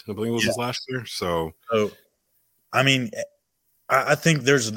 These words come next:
Speaker 2: there could be a strong debate for the, the greatest Panther ever. I think you could, you could lump in Luke Kuechly. I think you could lump in Cam. I think you can lump in a, a,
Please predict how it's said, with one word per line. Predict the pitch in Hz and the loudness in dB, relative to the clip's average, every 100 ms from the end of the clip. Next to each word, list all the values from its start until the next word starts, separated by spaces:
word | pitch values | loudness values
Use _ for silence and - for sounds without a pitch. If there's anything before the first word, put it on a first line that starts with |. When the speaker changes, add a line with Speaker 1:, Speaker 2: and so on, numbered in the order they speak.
| 104 | -8
Speaker 2:
there | 110 117 160 | -2 2 2
could | - 156 | 2 0
be | 143 | 0
a | 117 | 0
strong | - 123 120 | 0 0 0
debate | 95 87 113 98 | -2 2 2 2
for | - 113 104 | -2 -2 -2
the, | 92 98 104 | -2 -8 -6
the | 107 | 0
greatest | 113 107 104 | 2 2 -2
Panther | 107 104 98 101 | -6 -6 -2 0
ever. | 101 107 104 - _ | 0 0 -6 -10 _
I | 104 | -10
think | 104 101 110 | -6 -6 -6
you | 104 | -6
could, | 104 98 98 | -6 -10 -8
you | 104 | -8
could | - | -4
lump | 101 101 92 | -2 -2 0
in | 104 101 | -2 0
Luke | 98 95 | 0 -2
Kuechly. | - 104 - 104 98 | -2 -2 -2 -2 -2
I | 90 | -2
think | 101 95 | -6 -8
you | |
could | 90 95 | -10 -6
lump | 98 92 | -4 -4
in | 90 85 | -6 -8
Cam. | 101 104 101 101 92 | -4 0 0 0 -4
I | |
think | - 104 98 | -6 -6 -6
you | |
can | 90 92 | -10 -4
lump | 95 90 | -4 -2
in | 95 | -4
a, | 90 | -6
a, | - 92 | -8 -10